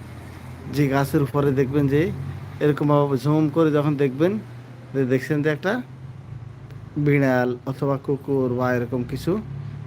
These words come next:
গাছের উপরে বসে আছে, তখন এই মুহূর্তে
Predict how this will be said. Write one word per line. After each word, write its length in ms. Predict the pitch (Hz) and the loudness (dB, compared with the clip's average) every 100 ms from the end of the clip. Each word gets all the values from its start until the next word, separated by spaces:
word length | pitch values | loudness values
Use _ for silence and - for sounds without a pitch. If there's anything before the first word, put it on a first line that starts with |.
| - 127 | -8 -2
গাছের 260 | 127 131 120 | 0 0 0
উপরে 180 | 127 120 | 0 0
বসে 200 | 110 - 104 | -2 -4 -8
আছে, 180 | - - - - - - - - - - - | -10 -12 -12 -14 -14 -16 -16 -16 -18 -18 -2
তখন 300 | 208 185 151 110 120 - - - - - - - - | 0 2 0 -2 -6 -16 -18 -14 -12 -12 -14 -6 4
এই 80 | 240 214 | 6 6
মুহূর্তে 440 | 190 180 190 - | 4 2 0 0